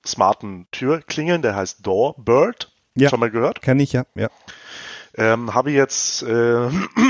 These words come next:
Speaker 1: <clears throat> einen im, im nahen, im, im Freundeskreis, einen im Bekanntenkreis, der die im Einsatz hat, die, die sehr, sehr zufrieden damit sind.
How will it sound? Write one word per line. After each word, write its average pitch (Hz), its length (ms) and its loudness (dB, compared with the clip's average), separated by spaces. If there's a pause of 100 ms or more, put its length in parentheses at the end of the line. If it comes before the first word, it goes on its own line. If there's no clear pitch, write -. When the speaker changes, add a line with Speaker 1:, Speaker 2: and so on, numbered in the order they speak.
(200)
Speaker 1:
<clears throat> - 840 -6
einen 117 400 0
im, 104 260 -10
im 101 200 -10
nahen, 156 400 2 (580)
im, 110 220 -8
im 98 160 -10
Freundeskreis, 143 640 0
einen 113 240 -2
im 104 140 -6
Bekanntenkreis, 123 720 -2
der 120 140 0
die 117 300 0
im 113 160 -6
Einsatz 117 440 0
hat, - 200 -2
die, 104 240 -8
die 98 160 -8
sehr, 104 200 2
sehr 110 160 2
zufrieden 117 460 -10
damit 143 260 0
sind. 190 240 -2